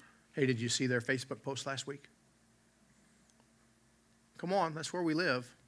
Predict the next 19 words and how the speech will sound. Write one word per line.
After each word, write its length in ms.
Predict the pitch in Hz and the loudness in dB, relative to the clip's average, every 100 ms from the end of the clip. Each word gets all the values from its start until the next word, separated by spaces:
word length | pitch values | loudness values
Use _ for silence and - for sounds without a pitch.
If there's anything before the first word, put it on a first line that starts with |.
| _ _ _ _ _ - | _ _ _ _ _ 0
Reality. 560 | 139 151 165 131 113 117 - - - _ _ _ - - _ _ - | 8 10 10 6 0 -6 -12 -20 -20 _ _ _ -20 -20 _ _ 2
Did, 180 | 143 143 | 2 4
did, 220 | 156 - - - - - - - - - | 2 0 -6 -6 0 -2 -2 -20 -14 -2
did 180 | 131 | 6
you, 220 | 143 170 170 - | 10 10 8 -2
did 180 | 131 117 | -4 2
you 80 | 147 | 4
see 200 | - 151 | 6 4
what 200 | 135 123 | 4 4
he 100 | 143 | 4
was 180 | 135 131 | 2 0
wearing? 360 | 117 117 135 131 - - - _ _ _ _ _ _ - - - _ - | 2 4 2 -4 -14 -20 -20 _ _ _ _ _ _ -20 -20 -20 _ -4
Did 120 | 120 | 2
you 80 | 143 | 4
see 160 | 165 | 6
the 100 | 143 | 6
way 120 | 135 | 6
she 200 | 135 139 | 6 4
acted? 320 | 131 - - | 0 -6 -10